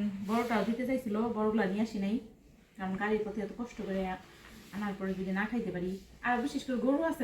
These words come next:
আমাদের, গরু খাইতে পারবো, তারপরে তো আনারা কষ্ট। আর আমার মতো কে কে কাঁঠাল খাইতে পছন্দ করেন অবশ্যই কমেন্ট করে জানাবেন।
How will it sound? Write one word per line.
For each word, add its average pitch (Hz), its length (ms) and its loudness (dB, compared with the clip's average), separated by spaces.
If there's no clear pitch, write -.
আমাদের, 214 280 4
গরু 233 180 0
খাইতে 226 240 0
পারবো, 196 160 0
তারপরে 196 320 -2
তো 196 120 -4
আনারা 196 300 2
কষ্ট। 214 240 -6
আর 202 80 6
আমার 220 240 6
মতো 214 180 0
কে 240 140 -2
কে 226 140 -2
কাঁঠাল 233 260 2
খাইতে 196 220 -2
পছন্দ 233 300 0
করেন 226 160 4
অবশ্যই 220 300 -2
কমেন্ট 220 240 2
করে 220 180 2
জানাবেন। 226 320 4